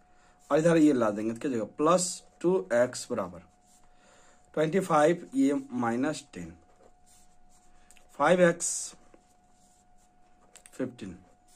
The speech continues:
एक्स बराबर फ़िफ़्टीन बाई फ़ाइव,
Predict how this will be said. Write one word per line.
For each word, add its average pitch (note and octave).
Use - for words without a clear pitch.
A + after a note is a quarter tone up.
एक्स F3
बराबर C3+
फ़िफ़्टीन B2
बाई A#2+
फ़ाइव, E2